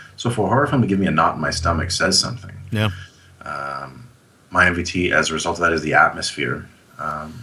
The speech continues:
Speaker 1: I, I think it's just, it's, it's so incredible. It's like, it feels like the end of the world and these guys don't even know it. The stakes are so high and they don't realize it.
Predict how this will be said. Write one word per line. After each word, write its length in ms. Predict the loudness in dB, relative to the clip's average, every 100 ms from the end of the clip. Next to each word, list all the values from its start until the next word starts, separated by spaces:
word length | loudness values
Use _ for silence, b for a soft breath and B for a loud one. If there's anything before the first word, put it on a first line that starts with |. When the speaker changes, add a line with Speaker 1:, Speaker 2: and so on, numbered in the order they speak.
| -18 -6
Speaker 1:
I, 180 | -4 -2
I 40 |
think 180 | -2 0
it's 120 | 0
just, 220 | 2 0 0
it's, 280 | 0 0
it's 160 | 0 -2
so 520 | 2 4 4 4 0 -6
incredible. 500 | -10 2 2 2 0
It's 120 | 0
like, 120 | -2 -4
it 80 | -2
feels 220 | 0 2
like 120 | 2
the 100 | 0
end 80 | 0
of 60 | 0
the 60 |
world 320 | 0 2 2 0
and 60 |
these 120 | -2
guys 140 | 0 0
don't 120 | 0
even 160 | 0 2
know 220 | 2 0
it. 180 | -4 -10 B B B B B B
The 60 | -6
stakes 360 | 0 2 2 0
are 40 |
so 220 | 2 2
high 280 | 2 4 4
and 100 | 4
they 60 | 2
don't 160 | 2 0
realize 440 | 0 0 -2 -2
it. 140 | -6